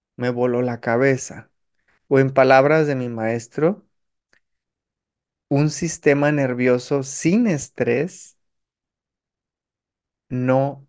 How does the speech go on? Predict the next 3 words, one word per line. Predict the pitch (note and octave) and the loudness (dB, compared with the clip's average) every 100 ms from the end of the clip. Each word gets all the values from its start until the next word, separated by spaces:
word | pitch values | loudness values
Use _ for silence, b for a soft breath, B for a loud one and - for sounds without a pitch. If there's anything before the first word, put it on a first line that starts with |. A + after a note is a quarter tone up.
| _ | _
puede | B2 B2 A#2+ A#2+ A#2+ | 0 2 2 -2 -8
tener | - B2 A2 A2 A2 | -6 -6 -4 -8 -8
pensamientos". | - A#2+ A2+ A2+ B2+ A#2+ A2+ G#2+ C#3+ - - | -8 -10 -10 -12 -8 -8 -8 -12 -20 -20 -20